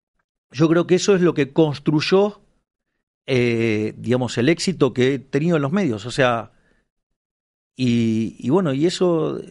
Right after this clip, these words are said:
y eso uno tiene que ser agradecido. O sea, si no sos un sorete, ¿qué quiere que te diga? El tipo que no es agradecido es una mierda. Porque, eh, ¿me entendés? O sea, si, si vos te crees que te podés construir solo sobre tus propios pies, viste, está, está bien, listo, hacé lo que quieras.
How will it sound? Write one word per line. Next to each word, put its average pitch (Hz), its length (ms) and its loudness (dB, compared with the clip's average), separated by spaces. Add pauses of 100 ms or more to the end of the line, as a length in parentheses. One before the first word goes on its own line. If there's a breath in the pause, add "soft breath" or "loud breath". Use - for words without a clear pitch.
(100)
y - 260 -6
eso 127 640 -2
uno 143 360 -2
tiene 147 240 -4
que 131 100 -4
ser 147 220 -4
agradecido. 131 640 -2
O - 40 -2
sea, 123 240 -2
si 135 200 -12
no 185 80 -4
sos - 200 -10
un 175 120 -2
sorete, 131 480 -4
¿qué 196 100 -2
quiere 160 160 -2
que 127 80 -4
te 117 100 -4
diga? 131 220 0
El 151 120 -2
tipo 202 160 -2
que 190 60 0
no 208 60 0
es - 120 -4
agradecido 156 340 -2
es - 100 -6
una 180 160 0
mierda. 160 640 -4 (1900)
Porque, 147 400 0
eh, 135 60 -2
¿me 143 100 -2
entendés? 156 140 0
O 175 100 0
sea, 151 240 2
si, - 180 -2 (300)
si - 160 -6
vos 190 160 2
te 160 100 -2
crees 180 220 0
que 139 80 -4
te 123 140 -2
podés 151 280 0
construir 160 460 0
solo 180 340 0
sobre 117 260 -2
tus 110 160 -4
propios 156 320 -2
pies, 170 300 0
viste, 135 280 -8
está, 139 260 -8
está 139 120 -12
bien, 123 300 -4
listo, 104 420 -6
hacé 127 140 -12
lo 117 100 -8
que 90 120 -12
quieras. 90 400 -10